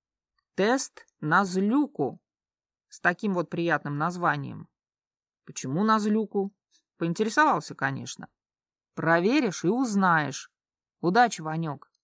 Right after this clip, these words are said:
Понадобится убежище, то ты обращайся». Сказать, что ответ Марка обнадёжил, м, врать себе не буду. Но ботан внутри меня тянулся к проверкам во всём и очень хотел стать парнем в глазах своей мисс.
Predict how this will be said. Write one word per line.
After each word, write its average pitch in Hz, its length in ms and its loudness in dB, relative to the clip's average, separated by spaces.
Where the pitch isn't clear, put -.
Понадобится 185 600 2
убежище, 190 600 -2
то 139 160 -10
ты 220 160 0
обращайся». 165 840 -2
Сказать, 214 500 0
что 202 240 -2
ответ 202 300 0
Марка 190 460 2
обнадёжил, 262 840 0
м, 208 460 -2
врать 240 260 0
себе 196 240 -2
не 190 120 -2
буду. 147 340 -8
Но 220 120 2
ботан 269 400 4
внутри 202 360 0
меня 185 380 2
тянулся 285 640 0
к - 140 -10
проверкам 247 580 2
во 214 140 0
всём 175 520 -4
и 185 80 0
очень 208 460 0
хотел 208 420 0
стать - 600 -2
парнем 240 500 2
в 143 80 -6
глазах 165 480 2
своей 160 420 0
мисс. 147 400 -4